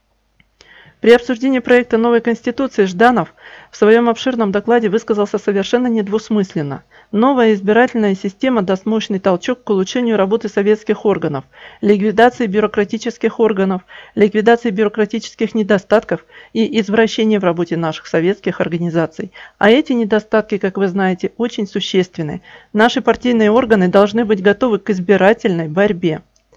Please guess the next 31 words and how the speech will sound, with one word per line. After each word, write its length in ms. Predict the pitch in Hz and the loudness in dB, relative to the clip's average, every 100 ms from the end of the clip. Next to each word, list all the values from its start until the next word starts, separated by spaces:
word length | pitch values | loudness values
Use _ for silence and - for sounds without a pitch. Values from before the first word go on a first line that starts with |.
| _ _ - | _ _ -6
Конец 280 | 196 165 170 | -2 -2 -6
цитаты. 480 | 185 - 160 - - _ - | -10 -6 -8 -8 -18 _ -6
И 80 | 202 | 4
далее 320 | 247 285 247 | 4 6 4
он 100 | 226 | 2
говорил, 360 | 220 214 262 | 2 2 2
что 240 | 254 - 196 - - | 0 -4 -6 -10 -10
выборы 460 | 214 285 262 220 214 | -2 2 4 4 2
эти 340 | 202 226 - | 2 -2 0
будут 320 | 202 220 196 - | -4 -2 -4 0
серьёзной, 540 | 214 202 233 240 202 | 2 2 0 0 0
нешуточной 600 | 180 180 240 233 208 190 | -2 -4 -2 -2 -2 -4
проверкой 540 | 190 190 214 214 196 190 - - | -2 0 0 0 -4 -6 -16 0
советских 560 | - 202 214 214 202 | 2 4 2 0 -2
работников, 540 | 202 190 214 208 185 175 | 0 0 -2 -4 -6 -6
потому 260 | - 202 | -4 -4
что 160 | 202 196 | -4 -8
тайное 480 | - 226 254 233 190 | 0 4 4 2 0
голосование 720 | 185 190 - 214 214 175 151 | 0 -2 -2 0 0 0 -2
даёт 340 | 147 190 208 - - - | 0 0 0 -6 -20 -10
широкие 520 | - 202 202 285 262 | 0 2 2 0 0
возможности 680 | 226 220 220 226 214 185 - | 0 0 0 0 0 -2 -2
отвести 400 | 180 - 208 - | -2 -2 -4 -2
нежелательных 840 | 208 202 202 185 214 165 196 170 208 | 0 0 0 0 0 0 -4 -4 -2
и 40 | |
неугодных 580 | 202 196 190 226 208 196 | 0 0 0 0 -2 -2
массам 320 | 196 185 170 | -2 -2 -6
кандидатов, 640 | 175 170 165 190 233 190 - - - - - | -6 -4 2 2 2 0 -6 -20 -20 -20 -10
что 180 | - 202 | -4 2
партийные 500 | 220 208 285 269 233 | 2 2 0 2 4
органы 440 | 240 220 214 | 2 2 0